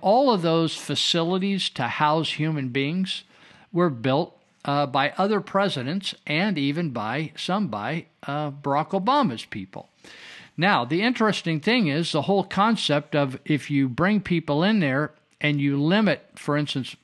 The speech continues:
now they used to have a limit of, like, two or three times this, but now if a child is involved, and we'll talk about more of this later, if a child is involved,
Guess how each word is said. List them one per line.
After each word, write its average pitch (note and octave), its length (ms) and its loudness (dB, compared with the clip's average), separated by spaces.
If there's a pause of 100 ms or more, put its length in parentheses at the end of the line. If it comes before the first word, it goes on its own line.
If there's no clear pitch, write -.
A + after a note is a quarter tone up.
(120)
now D3 460 2 (280)
they D3 80 0
used G3 200 2
to D#3 100 2
have C#3 340 0 (100)
a C#3 100 -2
limit C#3 320 2
of, B2+ 120 -2
like, A2+ 220 -2 (1120)
two G3 180 2
or F3 80 2
three C#3+ 240 0
times D#3+ 540 0
this, G#2+ 360 -8 (420)
but C#3+ 140 -2
now E3+ 520 2 (100)
if D3 220 -2
a B2+ 60 -6
child G3+ 540 2
is C3+ 160 0
involved, B2+ 640 -2
and C#3 200 -6
we'll C#3 120 -2
talk E3 280 2
about D3 340 0
more C#3+ 240 2
of B2+ 60 0
this B2+ 240 -4
later, A#2+ 420 -2 (840)
if C#3 140 -8
a C3 80 -6
child G#3 440 2
is D#3 120 0
involved, B2+ 680 0